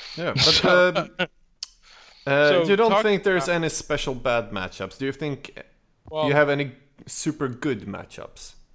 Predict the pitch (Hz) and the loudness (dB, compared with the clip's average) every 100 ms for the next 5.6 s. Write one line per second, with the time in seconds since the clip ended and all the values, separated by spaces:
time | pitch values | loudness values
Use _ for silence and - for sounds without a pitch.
0 | _ _ _ _ _ _ _ _ 160 165 | _ _ _ _ _ _ _ _ 0 2
1 | 160 156 - 143 - 185 147 113 123 127 | 2 0 -6 -12 -6 -4 -6 -8 -12 -10
2 | 104 - 101 95 - 90 113 107 101 92 | -10 -10 -16 -18 -14 -10 -10 -10 -6 -6
3 | 90 - - 92 85 90 87 90 - - | -6 -12 -10 -8 -6 -8 -12 -14 -16 -12
4 | 104 117 110 - - - _ _ - 143 | -10 -8 -8 -10 -14 -20 _ _ -4 0
5 | 151 156 147 131 127 | 2 2 2 2 2